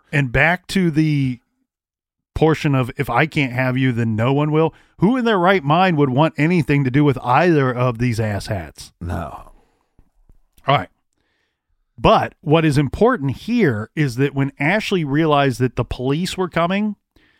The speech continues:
Speaker 1: she threw her purse, which contained a loaded gun,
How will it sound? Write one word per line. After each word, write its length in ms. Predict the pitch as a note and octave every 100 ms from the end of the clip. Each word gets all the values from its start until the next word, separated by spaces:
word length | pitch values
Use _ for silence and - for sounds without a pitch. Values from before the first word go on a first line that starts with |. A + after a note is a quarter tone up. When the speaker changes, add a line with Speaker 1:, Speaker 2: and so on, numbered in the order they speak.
| _ _
Speaker 1:
she 320 | - - G#3+ A3
threw 320 | G#3+ A3 F#3
her 160 | F3
purse, 840 | C#3 - - G#3 C#3+ F2 - - - _ _ _ _ _ _
which 200 | C#3 C#3+
contained 480 | - E3 - F3 F#3
a 60 | D#3+
loaded 420 | D3+ E3 C#3+ A2+
gun, 360 | C#3+ F#3+ D#3